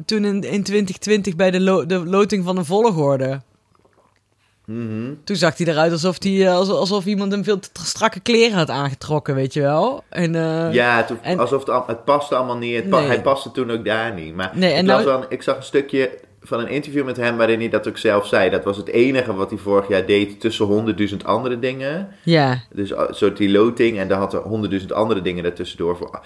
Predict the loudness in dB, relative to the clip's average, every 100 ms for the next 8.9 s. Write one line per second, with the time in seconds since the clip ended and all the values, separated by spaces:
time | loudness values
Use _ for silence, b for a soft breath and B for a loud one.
0 | B B -2 0 2 2 0 2 2 0
1 | 0 4 4 4 2 -2 -2 -6 -10 b
2 | b b b -16 -6 -4 -4 -4 -6 -6
3 | -4 -2 -4 0 0 0 0 2 0 -4
4 | -16 _ -20 _ -14 -2 2 2 0 -6
5 | 0 0 0 -6 -4 -2 -2 -2 -4 -4
6 | -10 -8 -8 -6 -8 -2 0 2 0 -2
7 | -6 -4 -2 0 -2 -4 -6 -4 -4 -4
8 | -8 -4 0 -2 -2 0 0 0